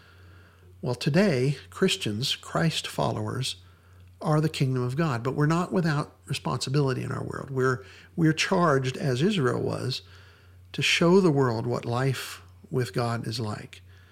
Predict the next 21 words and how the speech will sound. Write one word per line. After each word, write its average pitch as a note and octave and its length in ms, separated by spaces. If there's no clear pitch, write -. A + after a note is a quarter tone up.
and C3+ 200
how D#3 360
that C#3 220
life C3 340
with C3+ 140
God A#2+ 320
directs B2+ 520
our A#2+ 340
life B2+ 400
in C3+ 100
community B2+ 440
with - 200
others. A2+ 340
And D#3 100
here's G3+ 240
what F#3+ 120
that C3+ 180
means. - 400
It D#3+ 120
means D3 360
we, E3 540